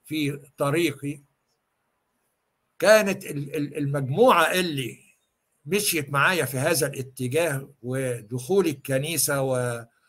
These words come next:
يعني بداية معرفتي بقى بالكتب الأخرى غير الكتاب المقدس، كانت بزعامة أخت فاضلة زميلة دراسة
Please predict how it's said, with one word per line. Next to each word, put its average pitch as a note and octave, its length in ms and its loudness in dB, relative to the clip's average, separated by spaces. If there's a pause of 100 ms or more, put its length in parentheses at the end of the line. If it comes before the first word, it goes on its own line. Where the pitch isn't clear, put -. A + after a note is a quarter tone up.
(460)
يعني B2 280 -2
بداية C#3 460 0
معرفتي C#3+ 600 0
بقى D#3+ 260 0
بالكتب D#3+ 500 0
الأخرى D3 760 -2
غير D3+ 220 -2
الكتاب D3+ 420 -2
المقدس، D3 920 -6 (800)
كانت G#3 440 4
بزعامة D#3+ 840 4
أخت F#3 440 -2
فاضلة D3+ 720 0 (840)
زميلة D#3 500 -2
دراسة D3 800 4